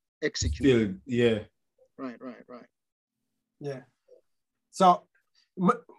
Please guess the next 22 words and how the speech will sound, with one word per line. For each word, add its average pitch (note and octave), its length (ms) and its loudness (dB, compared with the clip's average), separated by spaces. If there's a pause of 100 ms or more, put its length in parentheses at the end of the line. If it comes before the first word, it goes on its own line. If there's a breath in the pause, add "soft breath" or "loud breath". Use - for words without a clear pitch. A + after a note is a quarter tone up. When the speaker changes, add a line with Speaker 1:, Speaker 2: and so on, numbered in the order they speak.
(100)
Speaker 3:
m-, G#3+ 240 8
m-, G#3 220 6
we G3+ 80 2
definitely G#3+ 640 4
want G3 600 6
go G3+ 120 2
into F3+ 300 -2
the D#3 100 -4
coping E3+ 480 -2
skills, C#3 640 -4
um, C#3 260 2
some C#3+ 260 -2
Speaker 1:
Mm-hmm. A#3 80 -14
Speaker 3:
stuff, D3+ 340 -2
stuff, - 440 0
and, D3 220 0
and D#3+ 220 -2
have D#3 260 2
Neil D#3+ 300 4
continue D3+ 520 -2
for C#3 100 -8
share C3+ 600 -2